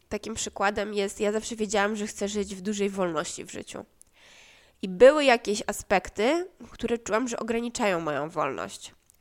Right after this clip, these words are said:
Więc moja wizja była taka, że po kolei zaczęłam tworzyć na poziomie relacji, pracy, związki, tak? E,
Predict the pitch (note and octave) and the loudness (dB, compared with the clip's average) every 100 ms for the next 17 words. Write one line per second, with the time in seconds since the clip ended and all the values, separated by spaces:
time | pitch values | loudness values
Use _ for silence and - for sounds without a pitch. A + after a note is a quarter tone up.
0 | - G3 - G#3+ G3+ G3 F#3+ F#3 E3 E3+ | -6 -6 -2 2 4 2 0 -2 -2 0
1 | E3 D#3 F3 D#3 F3 G#3 D4+ - _ _ | 2 0 0 -2 2 2 0 -8 _ _
2 | _ _ _ _ - - - - - - | _ _ _ _ -20 -20 -20 -20 -20 -20
3 | - F#3 A#3 - A3+ A3+ B3 G#3+ A3+ G#3 | -6 -4 -2 4 8 8 6 2 2 2
4 | A3+ - G3 F#3 G3+ F3+ F3 F3+ D#3 C3 | 0 -2 -2 -2 -8 -6 -4 -2 -2 -2
5 | - - - - _ - G#3+ B3 A#3+ B3 | -6 -10 -20 -20 _ -6 2 6 6 4
6 | - A3+ G3+ - G#3+ G3+ G3 G3+ - F#3 | -2 -2 0 0 0 2 2 0 -4 0
7 | E3+ E3 E3+ D#3+ - G3 G3 G3+ G#3 - | 2 4 4 2 -2 0 4 4 2 -6
8 | - F#3 G3+ - - F#3+ F3 | -2 -2 -2 -6 -2 2 2